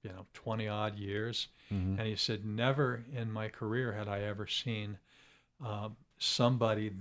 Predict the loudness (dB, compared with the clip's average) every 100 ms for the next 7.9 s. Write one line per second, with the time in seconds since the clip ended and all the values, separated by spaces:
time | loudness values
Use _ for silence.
0 | -2 0 2 -2 -4 0 0 2 2 0
1 | -2 -8 -20 -18 -14 -10 -8 -8 -8 _
2 | -20 -20 -20 -14 -12 -6 0 2 2 2
3 | 0 0 0 0 -4 -6 -4 0 0 0
4 | -2 -4 -4 -2 -2 -2 -2 -2 -4 -6
5 | -12 -20 -4 0 0 0 -6 -2 0 0
6 | 0 -6 _ _ -2 4 4 4 4 2
7 | 2 2 0 -2 -6 -4 -4 -4 -8